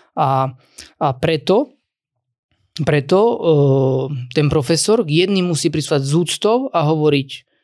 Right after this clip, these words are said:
z vás niečo možno bude, držím palce, ale nie,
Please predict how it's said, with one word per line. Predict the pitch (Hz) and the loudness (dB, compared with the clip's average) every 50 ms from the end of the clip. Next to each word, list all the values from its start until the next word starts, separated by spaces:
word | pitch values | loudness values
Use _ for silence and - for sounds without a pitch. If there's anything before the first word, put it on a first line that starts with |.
| _ _ _ _ _ _ - - - 50 50 - - - | _ _ _ _ _ _ -12 -12 -12 -12 -14 -16 -18 -14
z | - - - | -10 -4 -2
vás | 151 151 143 127 139 | 0 0 0 2 0
niečo | 135 135 123 - - 131 123 120 123 135 | 0 0 0 -2 -2 -2 -2 -2 -2 0
možno | 143 143 131 135 123 120 | 2 2 4 4 2 2
bude, | 131 131 139 160 202 262 277 - _ _ _ _ - | 0 0 0 2 0 0 -2 -6 _ _ _ _ -4
držím | 156 135 127 123 123 123 | -2 0 0 0 0 0
palce, | 131 120 120 123 - 202 262 254 _ _ _ _ _ _ - | -2 -2 -2 0 0 -2 -2 -2 _ _ _ _ _ _ -4
ale | 139 135 127 - | -2 0 0 0
nie, | 143 147 160 190 233 247 | 2 0 0 0 -2 -6